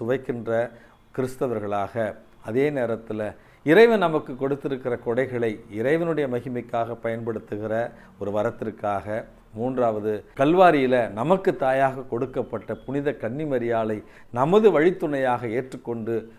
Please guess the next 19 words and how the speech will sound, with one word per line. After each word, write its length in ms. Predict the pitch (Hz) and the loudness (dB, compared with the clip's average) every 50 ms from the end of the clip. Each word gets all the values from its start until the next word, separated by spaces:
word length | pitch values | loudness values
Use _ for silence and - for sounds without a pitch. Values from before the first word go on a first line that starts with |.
| - - - | -20 -12 -6
புனிதத்தில் 500 | 143 156 180 202 214 156 - - 156 131 | -2 0 0 0 0 -2 -2 -6 -4 -2
வளர 500 | 117 113 120 127 123 113 113 117 123 123 - - - - - | 0 0 2 2 2 2 0 0 -2 -4 -10 -20 -16 -6 -4
இந்த 240 | 131 156 190 190 | -2 2 2 2
புனிதருடைய 800 | 190 190 147 151 180 185 175 160 143 127 123 120 117 113 117 123 120 - - | 2 2 0 0 2 2 2 0 0 0 -2 0 0 0 0 -2 -2 -6 -6
பரிந்துரையால் 580 | 110 113 131 131 123 120 110 107 107 107 113 | -4 -2 -2 0 0 0 0 0 0 -2 -2
இன்றைக்கு 380 | 117 107 104 98 104 - - 107 | -4 -6 -8 -10 -10 -10 -10 -10
நம்ம 280 | 101 101 104 135 - - - - - - - - | -10 -6 -6 -6 -6 -6 -8 -18 -20 -20 -12 -10
மன்றாடி 420 | 101 104 95 113 107 101 98 98 92 - | -8 -6 -2 -2 -2 -2 -2 -6 -8 -6
ஜெபிப்போம். 540 | - 104 98 107 104 98 - - 101 95 92 87 - - - - - - | -6 -6 -4 -6 -8 -8 -6 -6 -6 -6 -6 -8 -16 -20 -20 -16 -6 0
அன்புமிக்கவர்களே, 880 | 135 165 214 254 262 226 190 170 - - 135 131 127 117 127 143 165 151 | 0 2 2 2 2 2 2 0 0 0 0 0 0 0 0 0 0 0
ஒரு 160 | 139 127 123 127 - | 0 -2 -2 -2 0
சிறுவனுக்கு 560 | 175 185 247 285 220 160 139 123 131 131 143 | 2 2 2 2 2 0 0 -2 -2 -2 -2
அவனுடைய 420 | 127 120 120 117 110 113 107 107 - | -2 -2 -2 -2 -2 -2 -2 -4 -4
தந்தை 460 | - 113 117 127 131 135 123 101 85 - - - - - | -6 -4 -4 -2 -2 -2 -2 -2 -6 -12 -20 -20 -8 0
ஒரு 200 | - 170 190 180 | 4 4 4 4
பொம்மை 600 | 151 131 139 165 180 196 214 214 196 156 117 - - | 4 4 2 2 2 2 2 2 2 2 0 -4 -10
விமானத்தை 560 | 113 120 127 143 160 156 147 131 110 - 143 135 | -6 -4 -2 0 2 2 2 0 -2 -2 -4 -4
வாங்கி 260 | 120 120 131 131 120 | -2 -4 -4 -6 -6
கொடுக்கிறார். 560 | - 113 107 107 104 - - 104 107 104 | -4 -4 -4 -4 -4 -6 -6 -4 -2 -2